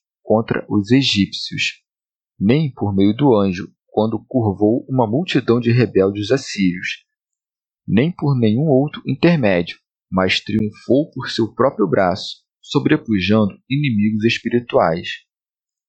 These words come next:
Por isso segue, "Dispersou os homens de coração orgulhoso, a saber, todo espírito exaltado que não se submeteu ao seu advento,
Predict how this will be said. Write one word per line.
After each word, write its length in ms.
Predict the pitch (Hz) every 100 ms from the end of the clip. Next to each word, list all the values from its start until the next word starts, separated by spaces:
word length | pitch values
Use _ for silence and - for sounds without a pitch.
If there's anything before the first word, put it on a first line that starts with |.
| _ _ _
Por 220 | - 175
isso 180 | 170 -
segue, 560 | - 123 101 95 - _ _ _ _ _ _ -
"Dispersou 1000 | 101 104 - 98 87 - - 117 135 -
os 280 | 131 104 101
homens 340 | 101 117 113
de 160 | 104 110
coração 640 | - 110 95 - 110 110
orgulhoso, 760 | - 131 147 151 101 92 87 - _ _ _ _
a 120 | 90
saber, 640 | 92 92 85 87 113 139 _ _ _ _ _ _ _ -
todo 220 | 156 185
espírito 680 | - - - 110 110 104 - -
exaltado 800 | 117 - 98 - - 92 98 - _ -
que 140 | -
não 220 | 131 120 156
se 140 | -
submeteu 840 | - 170 143 131 101 - 110 117 -
ao 140 | 113
seu 260 | 107 - 107
advento, 600 | 113 107 104 92 90